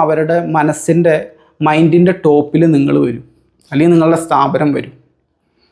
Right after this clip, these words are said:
കസ്റ്റമർ മാർക്കറ്റ് റെഡി ആകുന്നത് എപ്പോഴാണോ ആ മാർക്കറ്റ് റെഡി ആകുന്ന സമയത്ത് നിങ്ങൾ അവരുടെ മൈൻഡിൻ്റെ ടോപ്പിൽ നിങ്ങൾ വന്നു കഴിഞ്ഞാൽ പിന്നെ നിങ്ങൾ പേടിക്കേണ്ടതില്ല.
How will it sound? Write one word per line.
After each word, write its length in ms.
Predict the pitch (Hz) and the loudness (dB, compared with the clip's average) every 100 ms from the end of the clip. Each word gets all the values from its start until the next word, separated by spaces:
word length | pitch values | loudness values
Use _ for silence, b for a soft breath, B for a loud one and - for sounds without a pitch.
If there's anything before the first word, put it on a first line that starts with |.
| _ _ _ _ _ _ _ - - 190 | _ _ _ _ _ _ _ -20 -8 -4
കസ്റ്റമർ 420 | 196 - 262 302 269 | -2 0 0 2 2
മാർക്കറ്റ് 440 | 220 226 226 285 269 | 2 0 0 -2 0
റെഡി 180 | 262 269 254 | 0 2 0
ആകുന്നത് 340 | 240 240 247 220 | 0 0 0 0
എപ്പോഴാണോ 440 | 233 240 226 226 220 | 0 0 2 2 2
ആ 60 | 214 208 | 2 2
മാർക്കറ്റ് 400 | 185 190 254 233 | 0 0 -2 0
റെഡി 180 | 208 233 226 | 0 0 0
ആകുന്ന 260 | 220 220 220 196 | 0 -2 -2 -2
സമയത്ത് 400 | 180 190 190 240 190 | 0 0 0 0 0
നിങ്ങൾ 240 | 185 190 208 214 - - - | 2 2 0 0 -8 -10 -2
അവരുടെ 340 | 165 190 208 240 214 | 0 2 2 2 2
മൈൻഡിൻ്റെ 460 | 180 190 196 208 220 | 2 2 0 0 0
ടോപ്പിൽ 300 | 185 170 170 202 185 | 0 0 0 0 0
നിങ്ങൾ 180 | 170 196 185 | 2 2 2
വന്നു 160 | 165 175 | 2 2
കഴിഞ്ഞാൽ 220 | 165 160 | 0 -2
പിന്നെ 120 | 160 156 | -4 -4
നിങ്ങൾ 140 | 151 151 | -2 0
പേടിക്കേണ്ടതില്ല. 580 | 139 127 131 135 131 | -2 -2 -6 -6 -8